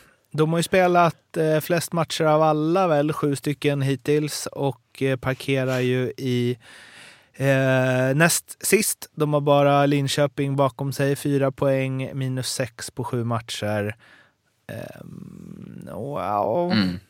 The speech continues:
Speaker 1: Det är kämpigt,
Speaker 2: Ja,
Speaker 1: alltså.
Speaker 2: det är ju tvärt, hittills tvärt emot vad jag trodde. Jag kommer ihåg,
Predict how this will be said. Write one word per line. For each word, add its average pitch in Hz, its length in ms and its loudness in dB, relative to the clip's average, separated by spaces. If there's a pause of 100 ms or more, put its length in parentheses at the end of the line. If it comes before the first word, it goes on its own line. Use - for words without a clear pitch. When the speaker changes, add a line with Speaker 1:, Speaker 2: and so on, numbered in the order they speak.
(540)
Speaker 1:
Det 160 60 -6 (160)
är 175 40 2
kämpigt, 208 640 2
Speaker 2:
Ja, - 60 6
Speaker 1:
alltså. 104 160 8
Speaker 2:
det 98 60 8
är 104 40 6
ju 117 720 6 (1040)
tvärt, - 280 2
hittills 120 420 0
tvärt 117 280 4
emot 113 220 0
vad 107 100 4
jag 104 100 6
trodde. 110 440 4
Jag 104 80 -2
kommer 113 160 2
ihåg, 104 260 6